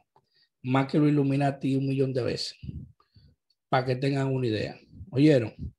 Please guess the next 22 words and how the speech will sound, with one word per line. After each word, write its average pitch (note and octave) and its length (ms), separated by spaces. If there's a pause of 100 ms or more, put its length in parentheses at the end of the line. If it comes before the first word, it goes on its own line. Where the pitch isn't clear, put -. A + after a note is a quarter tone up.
(360)
No D3 220
se C#3 180
lleven C#3+ 300
de C#3 100
Anuel, C3+ 380 (840)
llévense C3+ 500
de C3 140
Jesús, A#2+ 440
que A#2 100
él A#2+ 100
es B2 80
el A#2+ 140
que G#2 100
sabe. - 420 (1160)
Bendiciones. E3+ 1040 (560)
¿Y C#4 220
tú, D3+ 320 (220)
que F3+ 100
estás G3 220
viendo G3 200
este F#3 180
video, C3+ 440